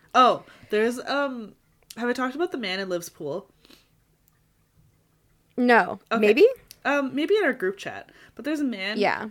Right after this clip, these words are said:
Speaker 1: who this summer, 'cause I've been at Liv's place almost ninety percent of the time this summer, who goes out in the pool, and it's, like, in the courtyard of, like, the whole, like, complex, so everybody can see directly into the, whoever's in the pool. And he stands in the pool with, like,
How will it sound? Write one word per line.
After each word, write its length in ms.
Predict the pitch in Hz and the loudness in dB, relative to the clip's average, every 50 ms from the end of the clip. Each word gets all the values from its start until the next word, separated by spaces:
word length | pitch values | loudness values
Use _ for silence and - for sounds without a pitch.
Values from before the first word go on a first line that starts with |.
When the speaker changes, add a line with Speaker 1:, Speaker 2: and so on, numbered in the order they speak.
| - | -12
Speaker 1:
who 340 | _ - 220 208 202 202 190 - - - | _ -2 0 0 0 -2 -4 -8 -12 -14
this 220 | - 196 208 208 | -6 -4 -4 -4
summer, 520 | - - - 190 185 175 170 160 160 - - - | -4 -6 -8 -8 -8 -8 -10 -12 -12 -16 -18 -16
'cause 180 | - 196 180 | -14 -12 -10
I've 140 | 185 175 170 | -10 -8 -6
been 140 | 185 175 175 | -6 -8 -8
at 80 | - | -6
Liv's 220 | 170 180 180 175 - | -6 -8 -8 -8 -10
place 280 | - 175 147 151 151 | -12 -12 -12 -10 -10
almost 420 | - 123 156 165 165 - - - _ _ | -12 -12 -12 -12 -12 -14 -18 -20 _ _
ninety 300 | - 175 170 165 165 160 | -14 -12 -10 -10 -10 -12
percent 260 | 160 170 156 190 170 165 | -14 -12 -12 -12 -10 -10
of 40 | |
the 80 | 156 151 | -10 -12
time 280 | 147 - 156 156 156 165 | -10 -10 -10 -10 -8 -10
this 120 | 175 175 | -12 -10
summer, 380 | - - 180 185 185 196 214 214 - - - - _ _ _ | -10 -10 -10 -10 -10 -12 -12 -14 -18 -20 -20 -20 _ _ _
who 360 | _ 214 208 202 196 196 180 | _ 0 0 2 0 0 -2
goes 260 | - - 185 196 202 | -4 -4 -4 -4 -2
out 120 | 254 262 254 | -4 -4 -4
in 60 | 254 | -6
the 60 | 262 | -8
pool, 540 | 254 - - 208 175 147 143 151 185 - - _ _ _ _ | -8 -8 -6 -6 -4 -4 -4 -6 -6 -10 -14 _ _ _ _
and 120 | - 190 | -14 -12
it's, 140 | 185 180 - | -12 -6 -4
like, 220 | 208 185 180 - - _ _ | -4 -4 -4 -6 -14 _ _
in 140 | - 339 311 | -6 -6 -4
the 40 | 247 | -6
courtyard 500 | - - - 226 233 - 160 151 156 147 | -6 -4 -4 -4 -2 -2 -4 -6 -6 -6
of, 100 | 156 156 | -8 -12
like, 160 | 160 160 - | -12 -16 -16
the 60 | - 165 | -18 -18
whole, 380 | - - 196 185 180 170 165 143 | -12 -10 -6 -6 -4 -6 -6 -8
like, 200 | 151 156 156 - _ _ | -10 -12 -14 -16 _ _
complex, 540 | - - 196 185 185 175 175 139 120 - - - | -16 -12 -12 -12 -10 -10 -10 -10 -10 -12 -12 -10
so 100 | - 160 | -10 -8
everybody 280 | 165 180 208 233 220 214 | -8 -8 -10 -10 -12 -12
can 120 | - 185 | -12 -14
see 260 | 170 - - 185 175 | -14 -12 -10 -10 -10
directly 440 | 165 - 170 175 170 - - 170 - | -10 -8 -8 -8 -8 -10 -14 -14 -14
into 480 | 151 165 165 160 - 165 156 156 156 151 - _ _ _ _ _ | -14 -14 -14 -14 -12 -12 -10 -10 -12 -14 -16 _ _ _ _ _
the, 300 | - 156 156 147 139 - - - | -8 -6 -6 -6 -6 -8 -10 -8
whoever's 300 | 190 175 175 175 180 180 | -8 -6 -6 -6 -8 -8
in 80 | 180 | -10
the 60 | 175 | -12
pool. 380 | 151 - - 208 165 113 117 - - - - - | -12 -8 -6 -6 -6 -6 -8 -10 -16 -20 -20 -16
And 140 | - 185 190 | -12 -10 -8
he 80 | 214 220 | -8 -8
stands 480 | 208 - - - 185 165 180 214 269 262 | -8 -10 -6 -4 -4 -2 -2 -4 -4 -6
in 60 | 359 | -4
the 100 | 392 392 | -6 -6
pool 400 | 359 - - - 170 165 190 214 | -6 -6 -8 -8 -6 -4 -2 -2
with, 160 | 220 208 - - | -2 -4 -4 -6
like, 240 | 175 160 151 - | -6 -8 -8 -10